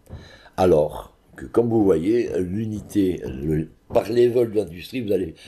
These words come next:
devoir payer cent points de logistique, hein. Donc ici, on est à level un en mine, et on a, euh, celui-ci qui n'a rien besoin, puisqu'on est occupé de le détruire, c'est la flotte.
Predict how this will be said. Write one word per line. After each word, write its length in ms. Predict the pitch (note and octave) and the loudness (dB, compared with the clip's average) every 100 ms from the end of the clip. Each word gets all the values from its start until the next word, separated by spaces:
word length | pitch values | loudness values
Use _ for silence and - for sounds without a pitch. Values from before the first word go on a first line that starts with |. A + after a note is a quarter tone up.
| - D#2 | -14 -2
devoir 260 | F#2+ G#2+ | 2 2
payer 220 | - G2+ A2+ | 2 0 0
cent 180 | G#2 | -2
points 160 | F#2+ G2 | -4 -4
de 60 | F#2 | -4
logistique, 640 | E2+ D2+ D2 - - - | -6 -6 -10 -12 -12 -10
hein. 220 | D#2+ D#3 - - - - | -10 -10 -12 -18 -18 -6
Donc 160 | A#2 | -4
ici, 140 | A#2 C3+ | -2 2
on 80 | B2 | 4
est 60 | |
à 40 | A2 | 4
level 420 | A2+ G#2 G#2+ G#2+ | 4 4 4 4
un 220 | A#2+ A2 | 0 0
en 160 | E2+ D#2 | 0 -2
mine, 280 | G2+ F3 E3 | -2 -2 0
et 200 | G#2+ B2+ | 2 4
on 220 | G#2+ G#2 | 4 2
a, 240 | G2 A#2+ - | 4 4 4
euh, 240 | F2+ D2+ D#2+ | 2 0 0
celui-ci 400 | F2+ E2 D#2+ B2+ | -2 -4 -4 -6
qui 100 | - | -4
n'a 100 | F2 | 0
rien 200 | G2 F2 | 2 2
besoin, 340 | F2 E2+ C3 | 2 2 0
puisqu'on 300 | C3 - F#2 | 0 -2 -2
est 60 | E2+ | 0
occupé 280 | D#2+ D#2+ G#2 | -2 -4 -2
de 80 | |
le 60 | F#2 | -2
détruire, 460 | D#2 E2+ - D#2+ - | -2 -4 -4 -8 -6
c'est 120 | C#2 | -4
la 120 | C#2 | -4
flotte. 480 | C#2+ B1+ - - - | -4 -8 -10 -14 -20